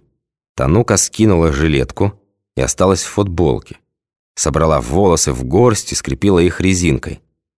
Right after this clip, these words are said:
Затем, без лишних слов, подошла к Андрею и опустилась на колени. Медленно, как осужденная на плаху,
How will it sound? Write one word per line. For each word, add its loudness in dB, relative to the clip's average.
Затем, 0
без 0
лишних -2
слов, 0
подошла -2
к -6
Андрею 2
и -2
опустилась -2
на 0
колени. -2
Медленно, 0
как -8
осужденная 2
на 2
плаху, 0